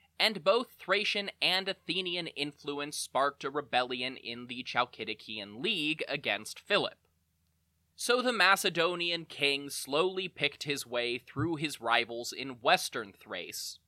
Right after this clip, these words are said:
until in three forty-nine, Athenian reinforcements arrived at the rebel city of Olynthos. A two-year siege ensued, with a second round of Athenian reinforcements coming in three forty-eight,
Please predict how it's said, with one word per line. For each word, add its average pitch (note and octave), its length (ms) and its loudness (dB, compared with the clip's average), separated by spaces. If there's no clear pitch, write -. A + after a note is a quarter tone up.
until F3+ 680 2
in D#3 160 -4
three D3+ 260 -2
forty-nine, B2+ 920 2
Athenian A3 680 -2
reinforcements C#3+ 800 -4
arrived D3+ 640 2
at C#3+ 220 2
the D3 80 -2
rebel B2+ 400 0
city G#2+ 480 -6
of F#2+ 300 -6
Olynthos. A#2+ 880 -4
A D3+ 100 2
two-year A#3 640 -2
siege E3 440 -6
ensued, A3+ 760 -4
with D#3+ 160 -6
a D#3 80 0
second B3+ 540 4
round D#3 320 2
of D3 140 -2
Athenian D3 580 -2
reinforcements B2+ 840 -4
coming A2+ 400 -4
in A2+ 80 -12
three A2+ 260 -10
forty-eight, A2 840 -2